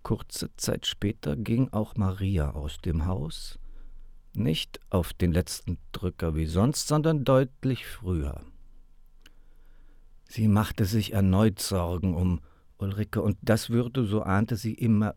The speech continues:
öfter der Fall sein. Als sie an ihrem Wohnblock vorbeikam, war der Wartburg verschwunden. Sie wollte sich einreden, dass dies ein gutes Zeichen war.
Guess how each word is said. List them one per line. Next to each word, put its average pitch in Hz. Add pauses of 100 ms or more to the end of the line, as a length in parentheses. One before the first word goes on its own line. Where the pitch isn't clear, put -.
öfter -
der -
Fall 80
sein. - (3000)
Als 107
sie 165
an 98
ihrem 82
Wohnblock 104
vorbeikam, 80
war 82
der 73
Wartburg 76
verschwunden. 73 (920)
Sie 120
wollte 143
sich 117
einreden, 120
dass 104
dies 127
ein 95
gutes 98
Zeichen -
war. -